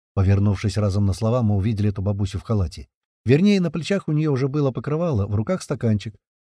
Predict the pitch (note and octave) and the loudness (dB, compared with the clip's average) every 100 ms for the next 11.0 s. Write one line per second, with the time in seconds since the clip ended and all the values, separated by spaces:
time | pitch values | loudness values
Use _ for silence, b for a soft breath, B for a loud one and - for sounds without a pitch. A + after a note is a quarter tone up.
0 | _ A2 A2+ A2+ A2+ G2 B2+ B2 - A2 | _ 0 2 4 2 2 0 0 2 0
1 | G#2+ B2 - D3 A2 D2+ G#2+ C3 G2 G2+ | 0 -4 -4 -2 -2 -2 -2 0 0 0
2 | F#2 A#2 A2+ D2+ C#2+ - _ _ _ _ | -2 0 0 -2 -6 -12 _ _ _ _
3 | F#2 - G#2+ G2+ G2 F#2 F2 E2+ - D#3 | -8 -2 2 2 2 2 0 0 -4 -8
4 | D3 - B2+ - C#3+ C3 A#2+ - _ _ | -10 -10 -10 -6 -6 -6 -10 -14 _ _
5 | _ _ F#2+ G2 G#2 F#2 G2 F#2+ A2+ F#2+ | _ _ -2 0 0 -2 -4 -2 0 0
6 | F2+ F#2 B2+ C3+ A#2 G#2+ A2+ A2 F#3+ F3+ | 0 -2 -4 -6 -6 -4 -2 -2 -2 -4
7 | B2+ _ B2+ B2+ A#2+ _ _ _ G#2 G2 | -6 _ -2 -2 -6 _ _ _ -2 -2
8 | E3 C3+ F2+ E2 - - _ _ - G#2 | -2 0 0 -2 -8 -18 _ _ -2 0
9 | G#2+ G#2 F2 G#2 C3+ A2 G2+ F#2 C#3+ C3+ | 2 0 2 0 0 0 0 0 -2 -4
10 | C3 E3+ - D#3+ D3+ D3 C3 A#2 F2 D#2 | -4 -8 -8 -6 -6 -4 -6 -4 -4 -6